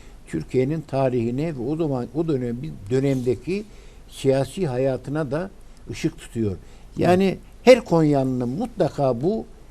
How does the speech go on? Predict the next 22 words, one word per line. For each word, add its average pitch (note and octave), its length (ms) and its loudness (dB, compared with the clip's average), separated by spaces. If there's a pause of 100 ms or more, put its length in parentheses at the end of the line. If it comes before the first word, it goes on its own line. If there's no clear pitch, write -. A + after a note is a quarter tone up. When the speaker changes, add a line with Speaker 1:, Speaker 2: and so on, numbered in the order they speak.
(140)
Speaker 1:
eseri C3+ 340 0
okuması C#3 500 -4
lazım. B2 420 0 (380)
Efendim, C#3+ 460 0
ilim, D3+ 320 2
irfan D#3+ 440 0 (320)
konusunda C3+ 720 -2 (280)
merakı D3+ 420 4
olan D#3 240 4
insanların B2+ 640 -4
da A#2+ 120 -4
bunu A#2+ 140 -4
mutlaka A#2 560 -4 (360)
okuması C3 480 -4
lazım A#2+ 360 -2
geldiğini A2 540 0 (400)
Speaker 2:
Evet. C3 180 -8
Speaker 1:
düşünüyorum. C3 560 2 (400)
Ve - 60 4
eser F#3 380 8
maalesef F#3 580 4 (460)
çok A3+ 260 4